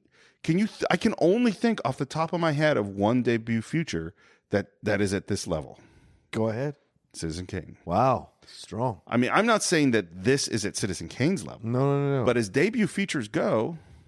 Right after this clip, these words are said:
Speaker 2: it's pretty incredible.
Speaker 1: I mean, Shawshank is among the most beloved films of all time.
Speaker 2: Mm-hmm.
Speaker 1: I don't think it's the film that Citizen Kane is. I don't, I don't put it in my top ten of
Speaker 2: Right.
Speaker 1: greatest films ever made.
Speaker 2: Mm-hmm.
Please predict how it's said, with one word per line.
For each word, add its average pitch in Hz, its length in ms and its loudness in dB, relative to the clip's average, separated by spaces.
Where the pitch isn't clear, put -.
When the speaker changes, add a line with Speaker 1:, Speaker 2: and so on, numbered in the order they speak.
Speaker 2:
it's 127 140 -8
pretty 160 220 0
incredible. 123 360 -2
Speaker 1:
I 143 40 0
mean, 165 160 2
Shawshank 208 520 0
is 165 240 -2
among 117 360 4
the 135 80 0
most 123 240 0
beloved 117 340 0
films 131 320 -2
of 117 80 -4
all 127 100 -2
time. 160 380 -6
Speaker 2:
Mm-hmm. 131 160 -2
Speaker 1:
I 180 60 -4
don't 254 160 -2
think 208 160 -2
it's - 160 -2
the 123 100 2
film 262 300 2
that 113 120 4
Citizen 87 300 0
Kane 76 260 -4
is. 52 200 -10
I 131 80 2
don't, 196 180 2
I 180 80 4
don't 240 180 2
put 185 200 2
it 135 100 2
in 107 60 0
my 101 140 0
top - 300 -8
ten 98 380 -2
of 98 300 0
Speaker 2:
Right. 139 260 2
Speaker 1:
greatest 113 480 2
films 113 360 0
ever 90 160 -2
made. 139 280 -2
Speaker 2:
Mm-hmm. 120 280 -10